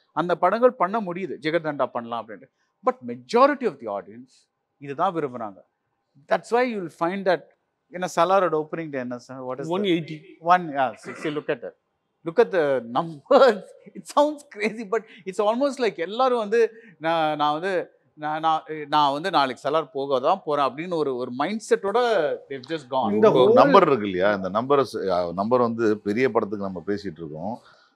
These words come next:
Speaker 4: ஒரு இருநூறு, முந்நூறு கோடி ரூபா செலவு பண்ணிட்டு அந்த படம் வந்து ஒரு ஃபைவ் ஹண்ட்ரட் க்ரோஸ் கிராஸ் பண்ணுது. Gross is totally from, different from the net.
Speaker 3: From the, what the
Speaker 4: அப்புறம்
Speaker 3: producer
Speaker 4: அதுல இருந்து
Speaker 3: manages to
Speaker 4: வரக்கூடிய
Speaker 3: get
Speaker 4: அது, அதுல,
Speaker 3: back.
Speaker 4: அதுல வந்து அதோட வால்யூம் ரொம்ப குறைச்சல். ஆனா இப்போ குட் நைட் மாதிரி படங்களுடைய ப்ராஃபிட் ரேஞ்ச்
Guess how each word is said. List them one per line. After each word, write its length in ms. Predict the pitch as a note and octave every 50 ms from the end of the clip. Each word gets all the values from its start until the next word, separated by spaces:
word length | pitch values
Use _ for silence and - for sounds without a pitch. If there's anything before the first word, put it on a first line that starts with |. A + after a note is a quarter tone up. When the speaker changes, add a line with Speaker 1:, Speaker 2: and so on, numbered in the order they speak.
| _ _ _ _ _ -
Speaker 4:
ஒரு 220 | A2+ A#2 A#2+ A#2+ A#2+ A#2 A#2 A#2 A2+ A2+ A2 A2 G#2+ - _ _ _ _
இருநூறு, 440 | - F#2+ A2+ B2 C3+ C#3 C#3+ C3+ B2+
முந்நூறு 300 | B2+ B2+ B2+ C3 B2 B2
கோடி 160 | A2 B2 B2
ரூபா 180 | A#2 B2 C3+ C#3
செலவு 320 | C3 - A#2 A#2+ A#2+ A2+
பண்ணிட்டு 300 | G2+ G#2+ G#2 G2+ F#2 B2
அந்த 140 | A#2 G#2+ G2
படம் 240 | E2 G2+ G#2 A2+ A2
வந்து 240 | G#2 G2+ G2 G#2+ A2+
ஒரு 460 | G#2+ F#2+ G2 F#2+ F#2 F2+ E2+ D#2 - _ _ _ _ _ _ -
ஃபைவ் 120 | A#2 B2
ஹண்ட்ரட் 280 | C3 B2+ A#2 A2+ G#2+ F2+ G2+
க்ரோஸ் 240 | A2+ B2 B2 - -
கிராஸ் 500 | - G2+ A#2 B2 C#3+ D3+ - - - G#2+
பண்ணுது. 240 | F#2+ F2 D2+ D#2 - - _ _ _ _ _ D#3 D#3+
Gross 340 | G2+ A#2 B2+ C#3+ D#3 D#3 - - -
is 120 | C#3+ C3 - -
totally 300 | B2 B2+ A#2+ A#2 C3 C#3
from, 180 | B2+ B2 A#2 A2+ G#2+
different 280 | G2+ G#2 G#2+ A#2+ A#2+ G#2+
from 220 | A2 A2+ A#2 A2
the 300 | A2+ A#2 G#2+ G2+ F#2 F2+ E2+ F2
net. 120 | A2 C3
Speaker 3:
From 120 | D#3+ E3+ E3+
the, 100 | E3+ D#3
what 300 | D3+ D3 D3+ E3 F3 E3+ D3+ C#3+ D3
the 80 | D#3+ -
Speaker 4:
அப்புறம் 120 | C#3 D#3
Speaker 3:
producer 120 | D#3+ E3+
Speaker 4:
அதுல 260 | D#3+ C#3+ C#3+ D#3 E3 E3
இருந்து 0 |
Speaker 3:
manages 80 | D#3+
to 60 | D#3
Speaker 4:
வரக்கூடிய 360 | D3+ D3 C#3+ C#3 C3+ C#3 C#3 B2+
Speaker 3:
get 60 | A#2+
Speaker 4:
அது, 160 | A#2+ B2+ A#2+
அதுல, 200 | B2 C3 C3+ A2+
Speaker 3:
back. 60 | A#2
Speaker 4:
அதுல 220 | B2 C3+ C#3 C#3 C#3
வந்து 340 | C#3+ D3+ E3 E3+ E3 - -
அதோட 240 | A2+ B2 C3 C3+ C3+ B2
வால்யூம் 360 | B2 C#3+ D#3 E3 D#3+ C#3+ B2+
ரொம்ப 140 | B2+ C3+ C3+
குறைச்சல். 320 | A#2 A2+ G#2 - G2+ F2
ஆனா 420 | - A2+ C3 C#3+ C#3 C#3+ E3 F3+ D#3
இப்போ 360 | C#3+ C3+ A#2+ B2+ C3+ A#2+ G#2
குட் 180 | A#2 C#3+ D3+ E3+
நைட் 240 | G3 G3 F#3 D3+ D#3
மாதிரி 280 | D#3 D3+ D3 C#3 C3+
படங்களுடைய 480 | A2+ B2+ B2+ C3 B2+ B2+ A#2 A#2 G#2 -
ப்ராஃபிட் 420 | A#2+ A#2+ D3 D#3 - D#3 C#3 A2+ A2+
ரேஞ்ச் 260 | A#2 A#2+ A#2+ A2+